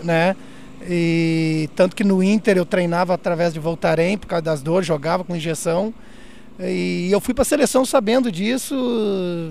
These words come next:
mas a gente, a gente não quer ficar fora, né? De maneira alguma, ainda mais do Mundial. Aí chegando lá no, nos primeiros treinos eu já senti, aí fiquei parado dez dias, voltando a treinar só na, na última semana de, de preparação,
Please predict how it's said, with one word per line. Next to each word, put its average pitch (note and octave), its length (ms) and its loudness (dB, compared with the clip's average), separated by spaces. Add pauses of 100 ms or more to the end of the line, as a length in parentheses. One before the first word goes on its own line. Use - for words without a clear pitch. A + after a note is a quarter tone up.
mas D#3 220 -4
a D#3 60 0
gente, F3+ 360 -4
a F#3 80 -2
gente D#3+ 220 -6
não A3+ 80 -4
quer A#3+ 140 -4
ficar F4 160 -4
fora, C4 360 -4
né? D#3+ 180 -2
De C#3+ 120 -10
maneira E3 260 0
alguma, A3 120 0
ainda G#3 100 4
mais G3+ 160 6
do A3+ 80 2
Mundial. G#3 480 6 (480)
Aí E3+ 100 -2
chegando A#3 380 2
lá A3 160 8
no, A#3+ 100 0
nos G#3+ 200 -4
primeiros G3+ 360 0
treinos G3 300 -2
eu F#3 120 -2 (100)
já D#3+ 180 2
senti, G3+ 640 -2 (600)
aí E3 680 -4
fiquei F#3+ 220 -4
parado F3+ 360 2
dez F3 320 2
dias, F#3+ 340 0
voltando F#3 380 -2
a G3+ 40 -2
treinar G3 720 0
só - 280 -2
na, A3 200 0
na F3+ 140 -2
última G#3 380 -2
semana F#3+ 480 -2
de, D#3+ 180 -8
de D3+ 120 -8
preparação, F3 760 0